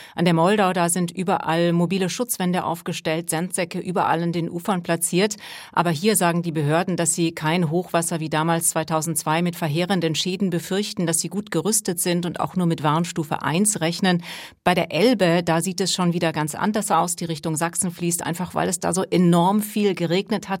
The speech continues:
rund um die Elbquelle. Da steigen also die Pegel weiter. Aber das ist trotzdem alles nichts im Vergleich zu dem, was sich im Osten Tschechiens abspielt, vor allem im Nordosten an der Grenze zu Polen.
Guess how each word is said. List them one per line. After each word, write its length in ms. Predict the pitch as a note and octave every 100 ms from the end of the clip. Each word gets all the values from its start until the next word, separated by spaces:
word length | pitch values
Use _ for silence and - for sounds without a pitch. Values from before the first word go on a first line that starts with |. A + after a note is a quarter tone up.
| -
rund 160 | F3
um 140 | F3 D#3+
die 160 | E3
Elbquelle. 580 | D3+ F3 - - E3 F#3 F#3 - - -
Da 120 | D3+
steigen 360 | D#3 D#3 G#3
also 260 | G#3 E3+ E3+
die 120 | E3+
Pegel 360 | E3+ F3+ F#3 D#3
weiter. 380 | D3 F3 F#3 E3+ - - -
Aber 160 | -
das 140 | F3+ F3
ist 120 | -
trotzdem 320 | G#3+ G#3 G#3+
alles 300 | - G#3 G#3
nichts 540 | F#3+ A3+ - - - -
im 220 | - F#3 F3
Vergleich 300 | F3+ F3 G3+
zu 100 | F3
dem, 340 | F#3 G#3+ F3+
was 160 | F3 F#3
sich 160 | F#3
im 100 | F#3
Osten 480 | - A3+ - F3 C#3+
Tschechiens 520 | - D#3 D3 D3 C#3+
abspielt, 500 | - D#3 - E3+ E3
vor 180 | - E3
allem 200 | D#3+ E3
im 100 | D3+
Nordosten 560 | D#3+ G3 - F3 - F3+
an 140 | C#3+
der 80 | D3
Grenze 340 | D3 D3+ D#3+
zu 140 | D3 D3+
Polen. 440 | - E3+ F#3+ F3